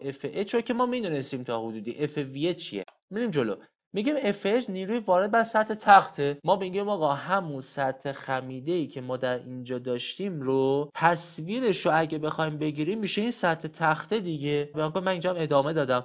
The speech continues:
می‌گم این تصویر این می‌شه این سطح تخته. پس نیروی اون که خب ما در قسمت قبل در آوردیم، گفتیم آقا می‌شه چی؟ پی در آ، یعنی می‌گیم نیرویی که مثلاً وارد شده ضرب در پروفیل سطحی که ما در اینجا داریم. اما اف وی چیه؟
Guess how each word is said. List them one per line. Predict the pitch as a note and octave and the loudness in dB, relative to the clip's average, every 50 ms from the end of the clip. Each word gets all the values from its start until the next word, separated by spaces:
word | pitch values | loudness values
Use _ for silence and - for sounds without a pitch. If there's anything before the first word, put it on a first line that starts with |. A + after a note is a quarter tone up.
| - | -2
می‌گم | - D3+ G3 A3 | -4 -4 -2 -2
این | B3+ B3+ | -2 -6
تصویر | - - - D3+ D3+ - - - - C#3+ C#3 D3 D3 C#3+ C#3 | -6 -4 -4 -4 -4 -4 -10 -14 -14 -12 -8 -6 -4 -2 -2
این | C#3+ C#3+ - C3+ C3+ C3 C3 C#3 C#3+ D3+ E3 F3 G3+ G#3 G#3 - - _ _ | -2 -2 -2 -4 -4 -4 -4 -4 -4 -4 -4 -4 -6 -6 -8 -10 -18 _ _
می‌شه | - D3 C#3 - F#3 | -8 -6 -6 -4 -4
این | G3+ A3 | -4 -6
سطح | G#3+ - - D#3+ D3+ D#3 D#3 | -4 0 0 0 0 0 -4
تخته. | - - D#3 D3+ D3+ D3+ - - E3+ D#3 D#3 - - _ _ _ _ - | -4 -2 0 0 0 -2 -4 -4 -4 -4 -4 -6 -14 _ _ _ _ 0
پس | F3 F3 F3 - | 0 0 0 -4
نیروی | F3 F3 F3+ F#3 F#3+ G3 G3 F#3+ F#3+ A#3+ C4 C#4+ | -8 -8 -8 -6 -4 -4 -2 -2 0 0 2 2
اون | D4 C#4 C#4+ C#4+ C#4 | 2 0 0 -2 -2
که | C#4 - C#4 C#4 C4+ | 0 2 2 2 2
خب | - - G#3 G3 F#3+ - | 2 0 0 0 0 0
ما | G#3 A3+ B3 | -2 -2 2
در | A#3+ A3 G#3 F#3+ F#3 | 4 4 4 4 4
قسمت | F#3 F#3 F3 - - G#3+ G#3 - | 0 -4 -4 -4 -6 -2 0 0
قبل | G#3+ G3+ G#3+ A3 A3+ A3 F3+ | 2 6 6 6 6 4 2
در | E3 F3 E3+ E3 | 2 4 4 4
آوردیم، | E3+ E3+ E3 F3+ A3 A3 F#3+ D#3+ D3+ D3 D3 C#3+ C#3+ | 4 2 2 4 4 4 4 2 -2 -4 -4 -4 -4
گفتیم | D3 E3 E3+ D#3+ - F3+ E3+ E3+ | -4 -6 -6 -6 -8 -6 -4 -4
آقا | E3+ D#3 D#3 C#3 | 0 2 2 2
می‌شه | C3+ C3 - E3+ | 0 -2 -6 -8
چی؟ | E3 - - F#3 | -8 -8 -8 -10
پی | D#3+ - - - F3 E3 | -10 -10 -10 -10 -2 4
در | D#3 C#3 A#2+ A#2+ A#2+ | 6 8 8 8 6
آ، | A#2 - C3+ C#3 B2+ A#2+ - - - - - _ - | 2 4 6 6 6 6 4 0 -8 -20 -10 _ -4
یعنی | B2+ C#3+ | -2 -2
می‌گیم | D3+ C#3+ C3 D3+ D3+ | -2 -4 -4 -4 -4
نیرویی | D3 C3+ C3 B2+ C3 C3+ D#3+ D#3+ D3+ | -4 -4 -4 -4 -2 0 0 0 0
که | D#3 C#3 | -2 -6
مثلاً | A#2+ B2 B2 - C#3 C#3 C#3 | -6 -6 -6 -4 -4 -4 -4
وارد | B2+ A#2+ B2 B2+ D3+ G3 | -2 -2 0 0 0 -4
شده | G#3 - A3+ G#3+ A3+ | -4 -6 -6 -6 -4
ضرب | G#3 F3 D#3 - E3+ E3+ G3 G3 - | -6 -8 -4 0 2 2 2 2 0
در | - F#3+ G3 F#3+ | 0 0 0 0
پروفیل | E3+ - C3+ B2 A#2+ A#2 - B2 A#2 | -2 -4 -6 -6 -6 -6 -6 -8 -10
سطحی | A#2 - - C3+ C#3 C#3 - D3+ | -10 -6 -4 -4 -4 -4 -6 -10
که | - D3 | -10 -8
ما | C#3 C#3 C3 | -6 -6 -4
در | A#2+ | -4
اینجا | G#2+ G#2+ G#2+ A#2 | -6 -6 -8 -8
داریم. | A2 G#2 F#2+ - - _ _ _ _ | -8 -8 -10 -12 -14 _ _ _ _
اما | - G#3 A#3 C4+ C#4 | -2 0 0 0 -2
اف | - F3 E3+ D#3+ E3 - | -2 -4 -4 -4 -2 -2
وی | E3+ E3 D#3 D#3+ G3 A3 | -4 -4 -2 -4 -6 -6
چیه؟ | G#3+ - - E3 D3 C3 A#2 G#2 | -6 -6 -4 -2 -2 -2 -2 -4